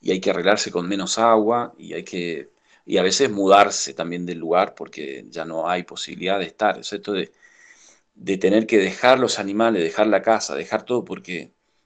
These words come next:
el agua ya no queda ni siquiera a cinco kilómetros, está mucho más. Y entonces esto también es una cosa impactante. Eh, horas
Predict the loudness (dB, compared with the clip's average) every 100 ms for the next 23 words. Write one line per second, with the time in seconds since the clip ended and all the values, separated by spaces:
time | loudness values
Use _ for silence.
0 | _ _ _ 0 6 8 8 6 2 2
1 | 2 2 -2 -2 2 2 0 -6 _ _
2 | _ -12 -10 -8 -8 -6 -8 -4 0 0
3 | -2 -6 -2 0 0 -4 -4 0 0 -2
4 | -8 _ _ _ _ _ _ _ -20 _
5 | -10 -8 -6 -4 -4 -6 -10 _ _ _
6 | _ _ -6 -4 0 2 2 0 -2 0
7 | 0 0 -6 -8 -8 -10 -8 -8 -6 -6
8 | -4 -4 -4 -8 -18 _ _ _ -20 -18
9 | -8 -2 -2 2 8 10 10 6 0 -6
10 | _